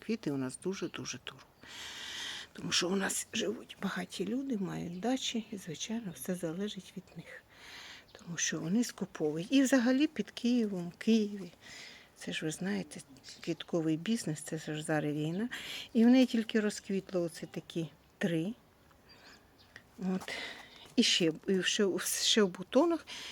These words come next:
Ну і це ми такі зібрали, отакі три оцих великих. Я б, звісно, хотіла, щоб було чотири, але ж, але ж. Бутон уже вона не зрізала, то вона зрізала мені оце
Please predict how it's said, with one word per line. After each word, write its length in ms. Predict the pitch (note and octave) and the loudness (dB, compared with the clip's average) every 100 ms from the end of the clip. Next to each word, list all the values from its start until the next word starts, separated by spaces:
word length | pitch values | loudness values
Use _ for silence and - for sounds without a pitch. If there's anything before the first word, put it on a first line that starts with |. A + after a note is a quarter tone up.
| - - | -8 4
Ну 120 | B3 | 8
і 140 | C4 | 8
це 180 | A#3 A3 | 6 4
ми 120 | G#3 | 2
такі 380 | G3 F#3+ - F#3+ | 2 -4 -2 -2
зібрали, 600 | E3 F3+ E3+ E3 D#3+ D#3+ | 2 0 2 2 0 -2
отакі 560 | D#3+ - D#3 - D#3 D3+ - - - - - - | -6 -6 -8 -6 -6 -6 -8 -18 -18 -18 -18 -12
три 200 | E3+ E3+ | -4 0
оцих 440 | D#3 - D#3 - | 0 -2 -4 -4
великих. 560 | D#3+ F3+ B3+ - E3+ - | -4 0 0 -2 -8 -4
Я 80 | D#3+ | -6
б, 20 | - | -4
звісно, 400 | E3+ E3 D#3 E3+ | -6 -4 -4 -6
хотіла, 340 | D#3+ D#3+ D#3+ D3+ | -8 -6 -4 -2
щоб 200 | - D#3 | -4 -4
було 240 | D#3+ D#3 | -4 -4
чотири, 520 | - G3+ - D4+ G3 - | -4 -2 2 2 0 -6
але 240 | E3 F#3+ | -8 -6
ж, 220 | A3+ - - - - C3 E3 | -4 -4 -6 -20 -20 -10 -6
але 240 | D#3 C#3+ | -6 -4
ж. 220 | - - - - - - - - - | -2 -4 -6 -16 -14 -14 -14 -14 -6
Бутон 400 | F3 - F#3 D#3 | -2 2 2 2
уже 200 | D3+ D3 | 0 -2
вона 220 | D3 D3+ | -2 -2
не 140 | D#3+ | -4
зрізала, 540 | - F#3+ B3+ B3 F3+ E3 | -6 0 0 2 0 -2
то 160 | - | -4
вона 200 | E3+ F3 | -4 -4
зрізала 440 | F3+ E3+ E3+ E3+ D3+ | -4 -6 -6 -6 -6
мені 380 | D3+ D#3 D#3 | -6 -6 -6
оце 200 | D#3+ - | -8 -10